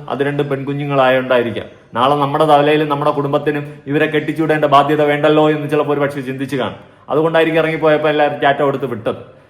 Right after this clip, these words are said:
എന്നാൽ ആ ഇറങ്ങിപ്പോക്ക് മരണത്തിലേക്കുള്ളതാണെന്ന് ആരും മനസ്സിലാക്കില്ല, ആരും ചിന്തിച്ചില്ല.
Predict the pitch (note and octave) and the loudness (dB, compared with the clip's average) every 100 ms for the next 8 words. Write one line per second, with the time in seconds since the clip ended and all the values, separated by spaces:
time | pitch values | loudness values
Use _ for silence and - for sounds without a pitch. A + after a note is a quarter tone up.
0 | - C#3 D#3+ D#3 B2 D3+ E3 - - C#3 | -6 2 2 2 2 4 4 0 -4 -2
1 | D#3+ D#3+ D#3+ D#3 D#3+ D#3 - - _ - | -2 0 0 0 -2 -4 -8 -20 _ -6
2 | B2 C#3 D3+ D#3+ D#3 D#3 D3+ D3+ D3 C#3+ | -4 -4 -2 2 2 2 2 4 4 4
3 | C#3 C3+ C3+ - A2 A#2 B2 A#2+ A2+ C3+ | 0 -4 -10 -10 -6 -4 -4 -6 -4 -2
4 | B2 B2+ B2 A#2+ A#2+ B2 A#2 A#2+ B2 G#2 | -2 -2 -2 -2 -4 -8 -8 -8 -6 -8